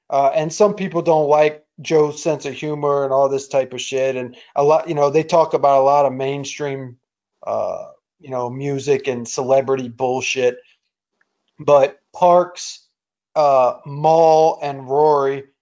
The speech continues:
the three guys on the show with Joe Budden, all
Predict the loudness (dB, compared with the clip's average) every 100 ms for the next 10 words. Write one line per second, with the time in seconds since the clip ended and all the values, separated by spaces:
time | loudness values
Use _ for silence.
0 | -14 -14 -10 -10 -4 2 2 2 0 -2
1 | -4 -10 -8 -6 -4 -4 -2 -2 -6 -12
2 | -6 -6 -2 0 0 -4 -18 _ _ 2
3 | 4 4 2 -2